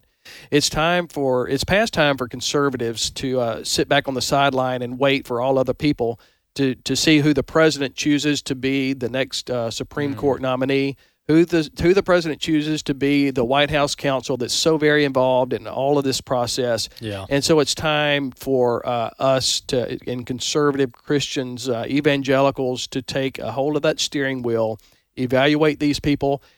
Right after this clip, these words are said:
Speaker 1: and let the people know, and
Speaker 2: Mm.
Speaker 1: then tell the Senate, tell the White House, uh, and, and everywhere in between, uh, who we want to serve, uh, even on the, not only the, on the Supreme Court, on these federal, uh, Circuit Court of Appeals, even federal district judges,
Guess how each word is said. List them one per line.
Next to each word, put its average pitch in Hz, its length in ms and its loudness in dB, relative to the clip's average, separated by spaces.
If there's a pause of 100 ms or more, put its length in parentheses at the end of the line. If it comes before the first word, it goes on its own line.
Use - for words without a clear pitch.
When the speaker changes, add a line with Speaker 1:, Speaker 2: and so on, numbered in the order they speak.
(140)
Speaker 1:
and 120 140 -4
let 143 200 2
the 190 80 0
people 190 300 -2
know, 135 420 4 (220)
and 131 140 -6
Speaker 2:
Mm. 123 40 -8
Speaker 1:
then 139 280 -2
tell 135 240 2
the 123 120 -4
Senate, 151 440 -2
tell 131 160 0
the 123 80 -2
White 139 320 0
House, 147 480 -2 (420)
uh, 123 420 -2
and, 123 420 -6
and 120 240 -4
everywhere 160 320 4
in 165 80 0
between, 147 580 -2 (420)
uh, 120 280 -6 (420)
who 165 160 6
we 185 180 4
want 175 300 -2
to - 100 -8
serve, 151 560 2
uh, 135 380 -6
even 143 260 0
on 139 140 2
the, 120 180 0
not 139 200 0
only 151 240 0
the, 131 140 0
on 135 120 -4
the 123 180 0
Supreme 151 440 -2
Court, 160 360 2
on 131 140 -6
these 120 160 -4
federal, 139 500 2
uh, 117 260 -8 (120)
Circuit 139 300 -4
Court 151 180 0
of - 80 -4
Appeals, 147 440 2
even 135 220 -2
federal 139 300 0
district 147 400 -2
judges, 143 540 0